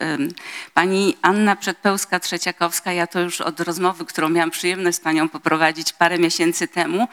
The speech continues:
mam taką osobiste przekonanie, że jest pani tłumaczką,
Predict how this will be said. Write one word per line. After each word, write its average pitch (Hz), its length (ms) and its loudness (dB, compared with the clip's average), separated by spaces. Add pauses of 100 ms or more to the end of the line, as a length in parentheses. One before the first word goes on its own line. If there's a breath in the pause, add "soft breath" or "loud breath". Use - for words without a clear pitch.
(260 loud breath)
mam 175 240 4
taką 170 580 0 (260 loud breath)
osobiste 185 600 -2
przekonanie, 175 560 0
że 175 60 -4
jest 170 100 -8
pani 180 280 0
tłumaczką, 190 920 0